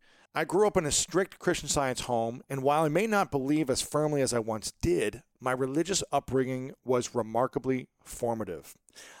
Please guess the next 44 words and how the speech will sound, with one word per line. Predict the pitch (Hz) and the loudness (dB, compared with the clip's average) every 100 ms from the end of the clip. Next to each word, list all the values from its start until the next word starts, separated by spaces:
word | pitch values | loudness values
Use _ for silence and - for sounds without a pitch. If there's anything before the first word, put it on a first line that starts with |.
| - | -4
I | 151 | 0
still | - - 208 | 0 2 0
feel | 180 180 156 | 2 2 4
that | 147 | 2
connection | - 135 143 - 139 | 0 0 0 0 -4
to | |
something | 117 139 123 127 | 0 0 0 -4
greater | 113 110 113 | -4 -2 -2
than | 104 98 | -4 -8
me, | 98 98 95 - | -10 -12 -12 -14
and | 131 127 | -10 -8
I | |
keep | 127 - 170 - | -6 -4 -4 -2
searching | - 147 147 - 151 147 | 0 2 0 0 -4 -6
for | 139 - 101 | -12 -12 -10
greater | 120 110 107 113 107 | -6 -6 -4 -6 -8
clarity. | - 107 101 92 80 - _ _ _ - - - _ - | -16 -10 -8 -8 -12 -20 _ _ _ -20 -20 -20 _ -4
Rob | 131 170 156 | 2 2 2
Bell | 156 156 107 | 4 4 4
helped | 110 131 | 2 -2
provide | - 131 131 131 | 0 -2 2 2
at | 123 | 2
least | 127 127 - | -2 0 2
some | 156 151 | 2 2
of | 107 | -2
that | 92 - | -4 -8
clarity. | 110 85 80 78 _ _ - - - | -14 -14 -14 -20 _ _ -20 -20 -8
A | 131 | -2
New | 151 | 2
York | 175 165 | 2 2
Times | 160 156 156 - | 0 2 2 0
best-selling | 156 156 - 160 147 135 | 2 2 4 2 2 2
author, | 135 135 - 135 131 | 2 2 2 2 2
Rob | 127 135 147 165 | 2 4 4 4
is | 147 | 0
the | 143 | -2
founder | - 143 139 143 147 | 0 0 2 4 2
and | 143 123 | 2 -2
former | - - 143 147 160 | -10 0 0 2 0
pastor | - 131 127 - 131 | 0 0 0 0 -2
of | - 127 | 0 -2
the | 113 | -4
Mars | 107 113 120 127 123 | -2 0 2 2 -2
Hill | - 113 110 113 | -4 -2 0 -2